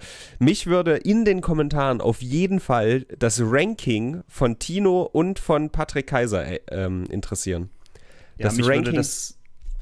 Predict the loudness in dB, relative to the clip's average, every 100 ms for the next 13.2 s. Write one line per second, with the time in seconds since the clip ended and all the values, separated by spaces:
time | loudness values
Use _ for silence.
0 | -8 -2 -2 0 -4 -2 -2 -2 -4 -2
1 | 4 4 4 0 -4 -6 -4 -4 -4 -6
2 | -10 -8 0 0 4 2 4 4 4 2
3 | 4 6 6 6 0 2 2 2 2 2
4 | 2 2 2 4 2 2 2 0 -2 -6
5 | -6 -6 -4 0 2 2 2 4 4 4
6 | 0 0 -2 0 0 0 -2 0 2 2
7 | 2 0 2 0 0 0 -2 -2 -4 -2
8 | -2 -4 -8 -10 -12 -16 -18 -20 -18 -12
9 | -4 -2 0 0 0 0 -2 0 0 2
10 | 2 2 2 -2 -2 2 4 4 4 0
11 | 0 -4 -2 -2 0 2 0 0 -2 -2
12 | -2 -2 -2 -2 -2 0 0 2 0 0
13 | -2